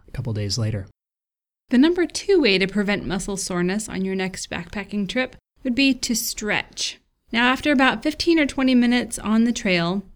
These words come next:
Speaker 2: maybe when you're ready to take your first water break, stop, take off your pack, and do a full body stretching routine. Now, the reason you would want to do that fifteen to twenty minutes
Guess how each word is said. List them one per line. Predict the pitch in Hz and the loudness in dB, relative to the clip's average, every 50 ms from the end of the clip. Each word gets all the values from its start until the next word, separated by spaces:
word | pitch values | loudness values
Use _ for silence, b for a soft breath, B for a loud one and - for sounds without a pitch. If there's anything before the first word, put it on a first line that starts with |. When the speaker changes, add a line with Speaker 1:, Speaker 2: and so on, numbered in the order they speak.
| _ - | _ 2
Speaker 2:
maybe | 220 220 226 226 233 | 4 6 6 6 6
when | 220 214 202 196 | 6 6 6 6
you're | 196 180 | 4 4
ready | 190 190 190 196 | 4 2 2 0
to | 190 - - 214 190 175 175 | -2 -4 -4 -2 0 0 0
take | 175 - 226 214 214 | 0 -2 -2 -2 -2
your | - 185 | -2 -4
first | 185 - 202 196 - - - | -2 -4 -4 -6 -6 -6 -4
water | 180 175 175 175 165 | -4 -2 -2 -2 -4
break, | - 165 160 - - - - - _ _ _ _ _ | -4 -4 -4 -4 -4 -6 -8 -16 _ _ _ _ _
stop, | - - - - 247 247 294 330 330 - - - - _ _ _ - | -8 -4 -2 0 2 2 2 0 0 -4 -10 -20 -20 _ _ _ -6
take | - 302 302 - | -4 -4 -2 0
off | 311 311 302 - | -2 -2 -2 -4
your | - 294 | -6 -6
pack, | - - 220 208 185 185 185 185 - - - - | -4 -4 -2 -2 -2 -2 -4 -8 -12 -14 -8 -2
and | 220 214 208 208 185 | 0 2 2 2 2
do | 208 220 226 240 226 | 2 2 2 2 0
a | - - 175 | -2 -4 -8
full | - - - - 208 208 220 233 247 | -8 -10 -8 -4 -2 -2 0 0 0
body | 226 185 - 196 190 190 190 196 190 180 | -2 -2 -2 -2 0 0 0 0 0 -2
stretching | 185 - 180 180 180 - 202 180 165 | -2 -4 -4 -4 -4 -4 -4 -2 -2
routine. | 156 156 156 - - 185 165 151 - - 165 - _ _ _ _ _ - | -4 -4 -8 -6 -6 -6 -6 -6 -6 -10 -12 -14 _ _ _ _ _ -2
Now, | 240 240 247 | 0 2 2
the | 254 262 | 4 4
reason | 285 311 320 311 311 285 262 | 4 4 4 4 4 6 6
you | 247 233 | 6 4
would | 214 208 | 4 4
want | 214 214 214 | 4 4 4
to | 214 208 | 4 4
do | 190 202 202 | 4 2 2
that | 190 185 180 - - | 4 4 2 2 0
fifteen | - 233 226 - - 247 220 | -2 -4 -4 0 2 2 4
to | 202 196 | 4 2
twenty | 196 - 220 208 202 | 0 -2 -2 0 0
minutes | 196 190 185 175 175 - | 0 0 0 -2 -4 -6